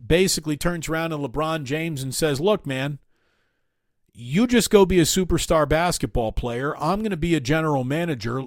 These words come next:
You do your job. I'm gonna do my job. And let's see if we don't get better as a team overall if that happens." They got a lot better.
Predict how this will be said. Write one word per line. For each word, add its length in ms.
You 260
do 120
your 320
job. 520
I'm 220
gonna 160
do 200
my 280
job. 460
And 120
let's 180
see 200
if 100
we 100
don't 220
get 300
better 320
as 120
a 60
team 320
overall 720
if 220
that 200
happens." 720
They 140
got 140
a 40
lot 400
better. 380